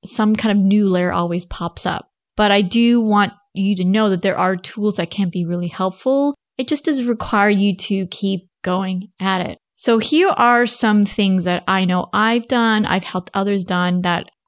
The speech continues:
are really helpful in terms of really removing who you are as a person, the value that you have as a person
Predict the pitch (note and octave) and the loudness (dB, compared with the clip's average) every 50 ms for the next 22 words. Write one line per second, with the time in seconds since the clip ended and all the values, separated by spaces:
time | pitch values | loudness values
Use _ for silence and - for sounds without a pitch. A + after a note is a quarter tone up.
0 | _ - - B3 C#4 D4 D#4+ F#4 F#4+ F#4+ F#4 F4 D4+ - - A#3 G#3+ G#3 G#3+ - | _ -2 0 0 2 2 2 2 4 4 4 2 2 0 0 0 0 0 0 -2
1 | - G#3 G#3 F#3 F#3 F#3+ F3 - G3+ G3 F#3+ F#3+ F3+ F#3+ F3+ E3+ F3+ - _ _ | -2 0 0 0 0 -2 -2 -2 -2 -2 0 0 0 -2 -2 -4 -6 -10 _ _
2 | _ _ - - D#4+ F#4 G4 F#4 D#4 D4 C4+ A#3 A#3 A3+ A3+ G3+ G#3+ G#3 G3+ G3 | _ _ -2 0 2 4 4 4 4 4 4 4 4 4 4 4 4 2 2 2
3 | G3 F#3+ - - A#3+ A#3+ A#3 A#3 A3+ G#3+ F#3+ F#3 F#3 F3+ F3+ F3+ F3 - - F#3 | 0 -2 -4 -2 -2 0 0 2 2 2 2 2 2 0 0 -2 -4 -4 -4 -4
4 | F3+ - - F#3 F#3 F3+ - F3+ F#3+ E3+ E3+ F3+ G3 F#3+ F#3+ F#3+ G3+ G3+ G3 E3+ | -4 -2 -2 -2 -2 -4 -4 -4 -6 -4 -2 0 0 2 2 2 2 2 0 -2
5 | - F3+ F3 F#3 F3+ F#3 F#3+ F#3 F#3 G3+ - - - - - - G3 F#3 F#3 F3 | -4 -6 -4 -4 -4 -2 -4 -4 -4 -6 -8 -12 -18 -16 -10 -4 -2 -2 -2 -2
6 | F3 E3 E3+ - - - A3 G#3+ G#3 - - F#3+ F#3 F#3 F#3 | -2 -4 -6 -6 -4 -2 -2 -2 -2 -2 -2 -2 0 0 -2